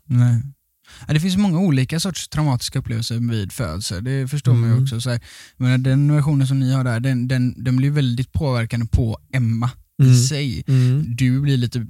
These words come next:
Speaker 1: sidostående och ser
Speaker 2: Ja,
Speaker 1: det här, liksom, och kan inte
Speaker 2: exakt.
Speaker 1: riktigt förstå vad som pågår i hennes huvud, liksom. För att det är ju helt olika upplevelser.
Speaker 2: Nej, men exakt, och i och med
Speaker 1: Jag
Speaker 2: att hon knappt fattade själv heller så känner man ju också att jag blir ju helt hjälplös, liksom.
Speaker 1: Mm.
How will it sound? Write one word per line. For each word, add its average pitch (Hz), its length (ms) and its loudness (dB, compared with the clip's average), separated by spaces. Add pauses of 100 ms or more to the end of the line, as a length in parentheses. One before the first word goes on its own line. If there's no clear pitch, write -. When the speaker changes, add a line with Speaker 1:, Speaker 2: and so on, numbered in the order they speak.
Speaker 1:
sidostående 107 960 -2
och 123 100 2
ser 135 340 4
Speaker 2:
Ja, 147 120 4
Speaker 1:
det 143 60 4
här, 104 240 4
liksom, 78 280 -6
och 123 80 4
kan 131 100 2
inte 139 120 4
Speaker 2:
exakt. 135 80 4
Speaker 1:
riktigt 131 220 -4
förstå 117 320 -4
vad 110 140 -4
som 120 120 -6
pågår 117 420 -4
i 127 100 -4
hennes 135 420 0
huvud, 131 280 -4
liksom. 85 380 -10
För 123 100 -4
att 120 120 -6 (280)
det 120 80 -4
är 135 40 2
ju 139 160 2
helt - 340 -6
olika 113 220 -10
upplevelser. - 460 -10
Speaker 2:
Nej, 139 80 8
men 143 100 8
exakt, 151 300 2
och 156 100 4
i 143 40 6
och 131 80 6
med 135 100 6
Speaker 1:
Jag 123 160 4
Speaker 2:
att 156 60 8
hon 165 120 6
knappt - 320 0
fattade 113 380 0
själv 107 640 2 (280)
heller 127 460 4
så 131 140 4
känner 123 300 4
man 117 140 4
ju 117 60 6
också 113 280 0
att 107 120 -2
jag 135 300 2
blir 120 140 6
ju 107 80 6
helt 98 340 4
hjälplös, 113 800 2
liksom. 127 220 2
Speaker 1:
Mm. 120 160 -4